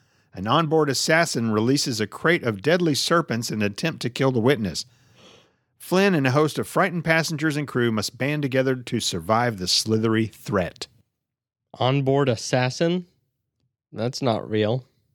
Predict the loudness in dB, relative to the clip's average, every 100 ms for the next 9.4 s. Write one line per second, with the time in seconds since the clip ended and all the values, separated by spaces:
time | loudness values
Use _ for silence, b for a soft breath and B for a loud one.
0 | _ _ _ _ _ _ 2 4 2 -4
1 | -8 -2 0 0 -2 0 4 4 4 2
2 | -6 -2 -2 2 0 2 0 2 4 4
3 | 4 2 0 -2 0 2 2 0 -4 -2
4 | 0 0 -4 -8 _ _ _ -6 -2 -2
5 | 0 0 0 -2 -4 -12 _ _ 0 2
6 | 4 4 4 2 0 -2 0 0 2 0
7 | 0 0 0 -2 -6 -6 -8 -8 -8 -6
8 | -6 -6 -8 -10 -4 -2 -2 -2 0 2
9 | 2 0 -8